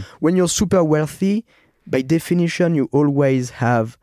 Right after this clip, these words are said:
uh, the liquidity. You know, you can always use shares in your businesses to pay for a wealth tax, or you can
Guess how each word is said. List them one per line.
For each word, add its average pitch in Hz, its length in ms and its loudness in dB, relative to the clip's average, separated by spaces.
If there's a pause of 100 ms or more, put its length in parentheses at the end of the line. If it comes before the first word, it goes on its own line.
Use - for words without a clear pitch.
(320)
uh, 107 380 0
the 113 180 -2
liquidity. 113 640 -2
You 87 60 0
know, 92 80 0
you 95 120 0
can 107 160 -4
always 135 520 0
use 120 340 0
shares 117 500 0
in 101 120 -2
your 101 140 0
businesses 120 680 -2
to - 120 -14
pay 98 200 -2
for 95 180 -6
a 95 40 -2
wealth 156 320 -4
tax, 120 340 -4
or 104 40 -4
you 101 140 -6
can 101 220 -6